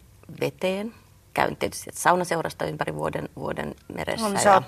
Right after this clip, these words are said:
Speaker 2: siis näitä avantoja.
Speaker 1: Avantoja,
Speaker 2: Oi,
Speaker 1: ihmisiä. Joo,
Speaker 2: oi.
Speaker 1: olen. Viimeistään sinne niin kuin kaikki murheet unohtuu, kun menee avantoon ja sit välissä sinne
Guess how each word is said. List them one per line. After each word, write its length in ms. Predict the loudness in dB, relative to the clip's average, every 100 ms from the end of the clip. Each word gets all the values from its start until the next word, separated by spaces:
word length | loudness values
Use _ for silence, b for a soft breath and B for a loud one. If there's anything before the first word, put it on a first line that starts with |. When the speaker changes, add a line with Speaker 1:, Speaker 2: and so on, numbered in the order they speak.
| 0
Speaker 2:
siis 320 | 0 2 2
näitä 440 | 4 6 6 6 4 2
avantoja. 320 | 4 8 8
Speaker 1:
Avantoja, 440 | 10 8 6 6 8
Speaker 2:
Oi, 400 | 10 8 6 6
Speaker 1:
ihmisiä. 420 | 6 4 2 4
Joo, 380 | 6 8 10 10
Speaker 2:
oi. 220 | 10 8 8
Speaker 1:
olen. 760 | 6 8 8 6 4 0 -4 -8 -2
Viimeistään 440 | 0 0 4 4
sinne 440 | 4 2 2 4 0
niin 140 | -2
kuin 100 | -2
kaikki 320 | 0 0 -2
murheet 420 | -4 -2 -2 -4 -4
unohtuu, 520 | -6 -6 -8 -12 -10
kun 160 | -8 -10 -8
menee 460 | -6 -4 -4 -6 -10 -8
avantoon 480 | -2 -2 -2 -6 -6
ja 60 | -6
sit 140 | -10 -6
välissä 320 | -6 -6 -10
sinne 240 | -10 -10